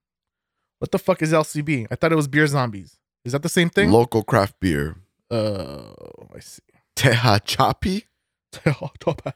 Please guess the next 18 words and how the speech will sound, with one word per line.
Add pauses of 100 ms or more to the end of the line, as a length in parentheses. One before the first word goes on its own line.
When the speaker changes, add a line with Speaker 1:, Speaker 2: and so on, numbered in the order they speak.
(180)
Speaker 2:
Teha-
Speaker 1:
What
are
we
talking
about?
Speaker 2:
Tehachapi,
California. (2000)
Speaker 1:
Is
that (380)
Speaker 2:
That's
Speaker 1:
Oh,
Speaker 2:
where
Speaker 1:
okay.
Speaker 2:
these
guys
are
from.